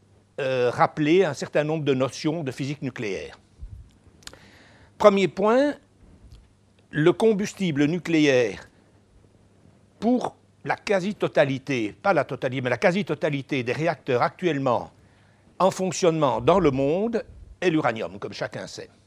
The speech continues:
Pas n'importe quel uranium, je reviendrai dans un instant dessus. Et d'autre part,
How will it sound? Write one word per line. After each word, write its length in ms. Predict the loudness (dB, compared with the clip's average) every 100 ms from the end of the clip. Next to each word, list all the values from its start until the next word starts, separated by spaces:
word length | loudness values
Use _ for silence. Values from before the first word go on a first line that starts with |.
| _ _ _ _ _ _ _ _ _
Pas 100 | -2
n'importe 340 | 0 0 -2 -2
quel 160 | 0
uranium, 380 | 0 -2 -2 -4
je 100 | -4
reviendrai 360 | -4 -4 -2 -2
dans 200 | -4 -6
un 40 |
instant 300 | -10 -10 -10
dessus. 400 | -10 -6 -4 -4 _ _ _ _
Et 120 | -6 0
d'autre 320 | 2 2 0
part, 400 | 4 2 2